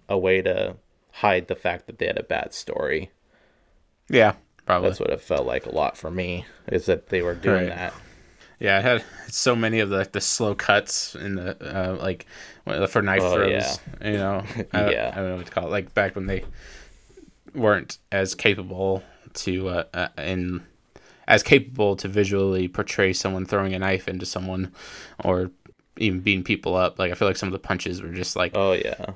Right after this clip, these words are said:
Speaker 2: like, complete misses, but, like, you know, then the guy, that guy reacts.
Speaker 1: Yeah, the
Speaker 2: Stuntman
Speaker 1: choreography
Speaker 2: reacts.
Speaker 1: was just
Speaker 2: Choreography was
Speaker 1: terrible in this movie.
Speaker 2: Yeah. Well, and, like, and, um, which was interesting because,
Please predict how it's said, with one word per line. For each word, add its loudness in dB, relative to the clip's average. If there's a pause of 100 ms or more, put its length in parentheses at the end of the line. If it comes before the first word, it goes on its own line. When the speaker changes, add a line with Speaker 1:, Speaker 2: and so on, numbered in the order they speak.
(180)
Speaker 2:
like, -2 (140)
complete -2
misses, -2
but, -6 (120)
like, -6 (400)
you -8
know, -2
then -2
the -2
guy, -4
that -4
guy 0
reacts. -4 (380)
Speaker 1:
Yeah, 4
the 0
Speaker 2:
Stuntman 2
Speaker 1:
choreography 6
Speaker 2:
reacts. 2
Speaker 1:
was -2
just -4
Speaker 2:
Choreography 6
was 6
Speaker 1:
terrible 4
in -4
this -4
movie. -2
Speaker 2:
Yeah. 4 (540)
Well, 12
and, 12
like, 8
and, 2
um, 4
which 0
was 2
interesting 0
because, -2